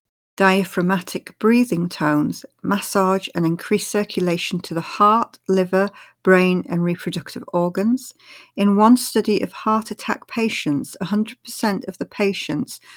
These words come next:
were chest breathers whose breathing involved very little diaphragm or belly expansion.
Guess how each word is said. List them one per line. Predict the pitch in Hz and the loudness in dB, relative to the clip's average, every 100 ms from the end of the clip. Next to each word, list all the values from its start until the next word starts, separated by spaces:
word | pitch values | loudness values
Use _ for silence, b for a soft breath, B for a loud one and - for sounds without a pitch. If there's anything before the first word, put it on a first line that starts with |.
| B - | B -8
were | |
chest | 175 - 220 190 - - | -4 -2 -2 -4 -8 0
breathers | 202 185 175 131 - - B B - | 4 4 2 -2 -4 -8 B B -6
whose | 196 180 | -6 -4
breathing | - 196 214 220 214 - | 4 6 6 4 2 2
involved | 185 175 175 165 170 170 | -2 2 4 4 0 -4
very | 165 170 175 | -2 0 2
little | 180 165 - 170 | 2 0 -4 -4
diaphragm | 170 156 160 - - 151 151 - | -2 0 -2 -2 0 2 2 -2
or | 165 | -2
belly | 160 151 147 | 0 0 0
expansion. | - - - 160 156 - - - | -4 -12 0 0 0 -4 -8 -8